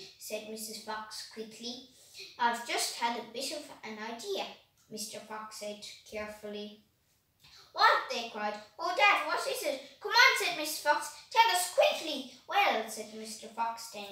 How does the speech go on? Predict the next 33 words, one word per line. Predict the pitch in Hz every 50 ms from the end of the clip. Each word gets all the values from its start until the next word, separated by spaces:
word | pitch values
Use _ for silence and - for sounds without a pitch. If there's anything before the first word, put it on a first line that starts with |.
| 196
he | 190 196
stopped | - - - - 240 247 - - - - 294 294
and | 294 294
sighed | - 214 202 202 214 214 214 208
and | 202 202 - -
sadly | - - 214 208 214 226 233 233 - 269 277 277 277
shook | - - 226 220 -
his | 233 233 233 - -
head. | - 220 202 202 - - - - - - - - - _
He | - 208 208 - -
sat | 226 233 269 285 - - 294 302
down | 311 311 320 311 320 320
again. | 320 240 233 233 233 240 240 - - _ -
"It's | 208 208 - - -
no | 202 202 214 240 277 - 302 - 233
good," | 233 233 - -
he | - 240 240 233 - 208
said. | 196 190 190 - - - _ - - - - - _ -
"It | 208 202 196 - 196 196
won't | 208 226 254 285 - - 233 220 226
work | 226 226 226 220 196 170 202
after | 202 - - - 220 220 214 202
all." | 196 190 190 190 - - _ _ -
"Why | - 339 392 403 427 440
not, | 440 - - -
Dad?" | - 214 208 208 - - -
"Because | 226 226 - - 220 226 226 226 233 233
it | 226 226 226 233
means | 269 320 349 330 - 247
more | 254 269 269 269 - 220 214
digging, | 220 220 220 220 220 226 226 220 - - _ _ _ - - _ _ _ - -
uh, | - 208 208 208 208 - - _ _ _ _ -
and | 214 208 214 214 208